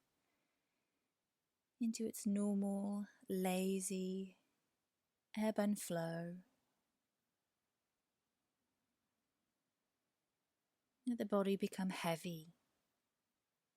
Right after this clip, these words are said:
Noticing at any point if we need to readjust,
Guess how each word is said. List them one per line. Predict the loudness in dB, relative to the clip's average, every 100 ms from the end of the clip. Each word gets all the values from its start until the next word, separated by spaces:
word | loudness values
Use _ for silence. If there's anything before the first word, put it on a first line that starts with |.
| _ _ _ _ _ _ _ _ _ _ _ _ _ _ _ _ _ _ _ _ _ _ _ _ _ _ _ _ _ _ _ _ _ _ _ _
Noticing | -2 -2 0 0 2 2
at | 2
any | 2 4 4
point | 2 -2 -2 -4 -8 -10 -18 _ -16
if | -14 -6
we | -4
need | -2 -2 -4
to | -6
readjust, | -2 2 2 2 -4 -4 -8 -12 -14